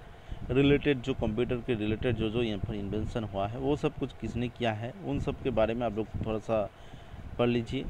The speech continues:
उसके बाद computer generation के बारे में देख लीजिए, first, second, third generation सब कुछ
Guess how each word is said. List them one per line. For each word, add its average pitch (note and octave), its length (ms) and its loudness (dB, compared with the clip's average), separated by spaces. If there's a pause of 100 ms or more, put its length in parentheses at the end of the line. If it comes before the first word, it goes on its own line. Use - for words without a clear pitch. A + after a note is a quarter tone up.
उसके C#3 220 -2
बाद C3+ 160 4
computer A#2 440 0
generation A#2 600 -2
के A#2 100 -2
बारे A2+ 200 4
में A#2 140 2
देख A2 140 2
लीजिए, A2 180 -2
first, A2+ 360 2
second, G#2+ 420 -2
third G#2+ 180 2
generation G#2+ 480 0
सब A2 220 -6
कुछ A#2 120 -2